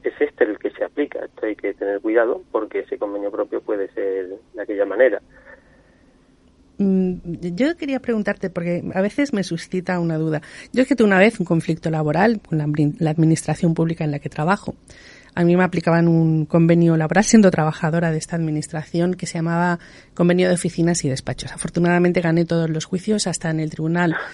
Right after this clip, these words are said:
Speaker 2: Superior de Justicia de Andalucía. Eh, no porque <laughs> tuviera el apoyo, eh, sí en este caso del Sindicato de Comisiones Obreras, que es verdad que el,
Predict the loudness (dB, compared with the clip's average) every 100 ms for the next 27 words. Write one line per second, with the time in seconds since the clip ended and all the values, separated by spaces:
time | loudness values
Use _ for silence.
0 | -12 -2 2 2 2 2 0 0 0 0
1 | 2 2 2 2 0 0 0 0 -8 -20
2 | -20 -20 -20 -8 2 6 8 6 6 6
3 | 4 2 0 4 6 6 6 2 2 4
4 | 4 2 0 4 4 4 2 -2 0 2
5 | 4 2 0 -10 -20 -20 -4 2 4 4
6 | 6 8 8 6 4 4 4 4 2 4
7 | 2 0 0 -2 -2 -2 0 0 -2 -2
8 | -2 -2 -2 -4 -2 -2 -4 -4 -2 -2
9 | 0 0 -2 -6 -4 -2 -4 -6